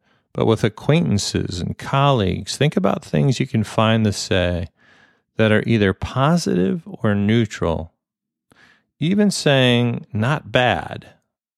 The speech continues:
is not bad to say when people ask you how your day is going. Or, "Well, the good news is I'm doing better than the Chicago Cubs." If you give it some thought,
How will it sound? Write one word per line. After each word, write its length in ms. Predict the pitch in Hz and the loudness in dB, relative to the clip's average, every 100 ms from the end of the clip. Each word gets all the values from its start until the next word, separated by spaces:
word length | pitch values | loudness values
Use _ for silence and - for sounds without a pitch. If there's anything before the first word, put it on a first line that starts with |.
| _ _ _ _ - | _ _ _ _ -8
is 140 | 98 | -2
not 260 | 113 104 - | 0 0 2
bad 280 | 101 95 90 | 2 2 0
to 80 | 87 | -4
say 420 | - 160 127 113 | 0 2 2 2
when 160 | 98 | 0
people 360 | 92 104 - 90 | -2 -4 -2 -2
ask 300 | 87 87 - | -2 -4 -4
you 300 | 90 87 90 _ - 82 | -4 -4 -8 _ -12 -6
how 60 | |
your 120 | 87 | -4
day 200 | 82 76 | -4 -4
is 100 | 80 | -4
going. 360 | - 147 147 - _ _ _ | -2 0 0 -4 _ _ _
Or, 160 | 131 135 | 2 4
"Well, 200 | 143 139 | 4 2
the 100 | 123 | 2
good 200 | 160 294 | 0 2
news 300 | 254 151 107 | 2 2 2
is 480 | 113 107 104 98 - | 2 4 2 0 -2
I'm 300 | 123 110 101 | -2 0 2
doing 220 | 110 104 | 2 2
better 240 | 95 95 92 | 2 2 2
than 160 | 95 | 0
the 60 | 92 | -2
Chicago 500 | - 101 92 90 80 | -4 -2 -2 -2 -2
Cubs." 560 | - 92 - - - _ - | -4 -4 -8 -20 -20 _ -2
If 240 | 139 - | -2 0
you 80 | 123 | 0
give 180 | 156 170 | 2 0
it 120 | - | 0
some 160 | 110 | -2
thought, 560 | 98 - 185 190 - | -2 -2 -2 0 -4